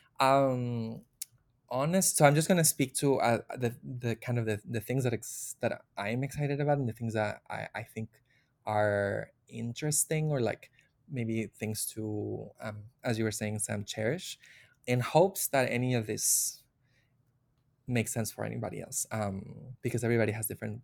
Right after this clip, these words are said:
you know, circumstances. I would say that one of the things that's exciting to me about all of this uncertainty, first of all, is that if there is a group of people that knows how to make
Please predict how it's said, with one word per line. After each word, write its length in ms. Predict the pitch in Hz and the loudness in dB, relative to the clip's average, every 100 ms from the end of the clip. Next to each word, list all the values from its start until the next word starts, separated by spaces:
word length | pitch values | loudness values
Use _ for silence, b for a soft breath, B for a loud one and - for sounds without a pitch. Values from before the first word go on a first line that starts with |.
| _ 120 | _ -10
you 80 | |
know, 100 | 113 123 | -10 -8
circumstances. 680 | - 113 117 - 117 - - B B B B B - | -8 -6 -6 -6 -6 -10 -14 B B B B B 0
I 160 | 156 | 4
would 140 | 202 196 | 4 4
say 200 | 190 180 | 4 4
that 320 | 170 151 - | 4 2 -2
one 180 | 147 160 | -2 0
of 80 | |
the 60 | 165 | 0
things 180 | 160 143 | -2 -2
that's 120 | 139 | -2
exciting 800 | 123 - - - 156 156 160 147 | -4 -6 -6 -2 4 4 4 2
to 120 | 143 | 0
me 180 | 123 113 | 0 2
about 240 | 107 107 | 2 2
all 140 | 110 110 | 2 0
of 80 | 107 | -2
this 180 | - | -4
uncertainty, 920 | 113 - 175 180 131 - 113 107 107 b b - | -4 -2 -2 -2 -4 -6 -6 -6 -8 b b 4
first 240 | 240 262 | 6 6
of 100 | 220 | 4
all, 220 | 220 202 - | 6 6 4
is 180 | 139 - | 0 6
that 320 | 135 123 - b b b b b - | 6 6 -2 b b b b b 0
if 160 | 143 | 2
there 200 | 143 190 | 6 4
is 100 | 269 | 4
a 80 | 269 | 2
group 180 | 147 147 | 2 0
of 160 | 156 - | -2 -4
people 460 | 131 139 156 170 123 | -4 0 0 -2 -2
that 180 | 120 117 | -2 0
knows 560 | 110 110 143 160 - - | 0 0 -2 -4 -8 -8
how 680 | - 110 113 127 131 139 - | -6 0 2 0 -2 -6 -12
to 140 | - 120 | -6 -4
make 360 | 110 113 113 | -2 -2 -6